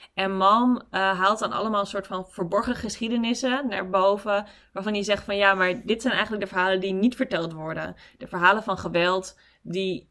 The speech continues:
samenhingen met die geweldloosheid, die we allemaal liever vergeten dat dat nodig was om een soort van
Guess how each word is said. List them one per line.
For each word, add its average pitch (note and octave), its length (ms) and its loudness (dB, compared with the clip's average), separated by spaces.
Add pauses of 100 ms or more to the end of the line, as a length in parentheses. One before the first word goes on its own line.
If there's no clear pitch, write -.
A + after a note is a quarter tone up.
(120)
samenhingen F#3+ 720 4
met F3 80 0
die F3+ 100 -6
geweldloosheid, F3+ 1080 0
die F#3 120 0
we F#3 80 4
allemaal F3+ 280 0
liever F3+ 520 -2
vergeten G3 640 0
dat E3+ 180 -6
dat F3 280 -6 (260)
nodig G3+ 440 2
was E3 260 -4
om E3 100 -8
een D#3+ 60 -8
soort - 220 -14
van D#3 240 -12